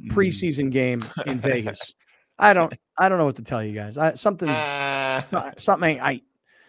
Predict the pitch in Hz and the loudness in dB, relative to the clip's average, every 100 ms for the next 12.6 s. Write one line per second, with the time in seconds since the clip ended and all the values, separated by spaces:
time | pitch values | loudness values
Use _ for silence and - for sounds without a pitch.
0 | _ - 190 165 139 123 139 - _ _ | _ -4 -2 -2 -4 -2 -2 -4 _ _
1 | - - 320 466 302 269 208 156 202 196 | -12 4 8 8 8 8 8 6 0 -6
2 | - 233 440 - 277 196 156 392 480 392 | -6 -4 -4 2 6 8 8 4 4 2
3 | 254 131 135 - 131 127 110 - 110 117 | 2 0 -2 -2 -4 -6 -6 -10 -10 0
4 | 208 262 - 254 254 247 240 240 202 170 | 6 6 6 2 4 2 2 0 -2 -2
5 | 196 220 - - 202 208 202 208 175 160 | -2 -2 -4 0 2 2 2 2 2 0
6 | 180 180 170 170 180 165 151 160 - - | 2 2 2 0 2 0 0 -2 -6 -8
7 | 175 233 214 220 214 123 - 165 202 - | -2 2 6 6 6 2 -4 -2 -2 -4
8 | 135 185 202 - 180 202 - 170 196 - | 0 0 0 0 2 2 0 0 0 -4
9 | _ _ - 139 156 131 156 135 113 _ | _ _ -4 2 4 4 4 4 2 _
10 | _ - 147 151 139 143 135 131 120 160 | _ -2 2 2 2 0 2 -2 2 2
11 | 147 135 113 107 120 110 117 123 127 131 | 2 0 -6 -8 -10 -10 -6 -4 -2 -2
12 | 123 117 165 160 139 120 | -2 0 0 0 0 -4